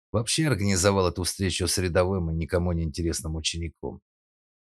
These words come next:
Во всяком случае, в прошлый раз он тоже сначала говорил на всякие посторонние темы и лишь под конец беседы выдал главное. "Кстати, ещё один совет, дружеский",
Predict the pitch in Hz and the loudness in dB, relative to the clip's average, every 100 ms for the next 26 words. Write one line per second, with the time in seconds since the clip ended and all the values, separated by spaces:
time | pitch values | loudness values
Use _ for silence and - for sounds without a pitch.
0 | _ - 95 170 170 156 - 147 - 120 | _ 2 4 4 2 0 2 0 2 2
1 | - 127 127 - 120 127 - 90 85 80 | 0 0 0 0 4 4 4 2 0 0
2 | 113 90 - 82 90 80 76 82 80 78 | 0 0 0 0 0 0 2 2 2 -2
3 | 80 - 82 80 73 82 - 78 80 78 | -2 -2 -2 -6 -6 -4 -2 -2 -2 -4
4 | 82 - 98 90 78 - _ _ _ _ | -8 -6 -4 -2 -4 -6 _ _ _ _
5 | 107 139 131 - 104 107 104 104 82 92 | -2 0 -2 -2 0 2 4 2 2 0
6 | - 110 82 78 82 85 82 78 71 58 | 0 0 0 0 0 0 0 0 0 0
7 | 52 50 _ _ _ _ _ _ _ _ | -8 -20 _ _ _ _ _ _ _ _
8 | _ _ _ - 156 151 - 113 107 107 | _ _ _ 2 4 4 4 2 4 2
9 | 110 - 147 127 123 - 117 87 73 69 | 2 4 2 2 0 4 4 4 0 -2
10 | - - - 87 92 76 76 - 76 73 | -8 -12 -4 0 0 0 -2 -4 -4 -8